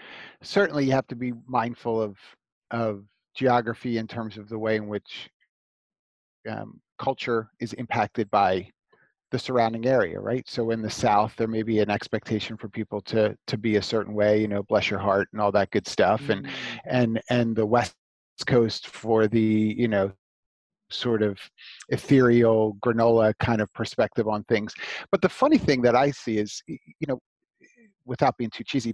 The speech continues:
Speaker 1: people are people. It's really base, basic communication. It's clarity and expectation.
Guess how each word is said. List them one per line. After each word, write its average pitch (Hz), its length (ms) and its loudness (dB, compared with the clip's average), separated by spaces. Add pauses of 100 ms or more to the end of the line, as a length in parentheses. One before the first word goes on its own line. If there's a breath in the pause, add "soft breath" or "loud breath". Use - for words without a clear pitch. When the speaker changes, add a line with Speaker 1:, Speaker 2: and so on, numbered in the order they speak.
Speaker 1:
people 196 260 0
are 131 80 6
people. 147 440 2
It's - 160 -4
really 143 260 4
base, 127 580 -2
basic - 560 0
communication. 120 800 -4 (440 loud breath)
It's - 180 -6
clarity 135 540 2
and 120 120 0
expectation. 104 840 -4